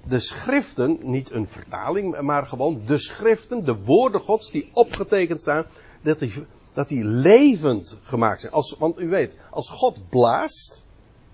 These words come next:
dat is geest, dan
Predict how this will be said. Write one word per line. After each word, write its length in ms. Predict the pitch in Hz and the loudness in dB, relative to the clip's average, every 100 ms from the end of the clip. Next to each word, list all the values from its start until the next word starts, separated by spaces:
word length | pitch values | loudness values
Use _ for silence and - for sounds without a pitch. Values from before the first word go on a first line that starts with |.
| _ - | _ -20
dat 100 | - | -20
is 60 | |
geest, 380 | - - 156 - - - - - - - - - - - - - - - - | -14 -12 -12 -14 -20 -20 -20 -20 -18 -14 -14 -16 -20 -20 -20 -20 -20 -20 -14
dan 360 | 127 147 143 | 0 2 2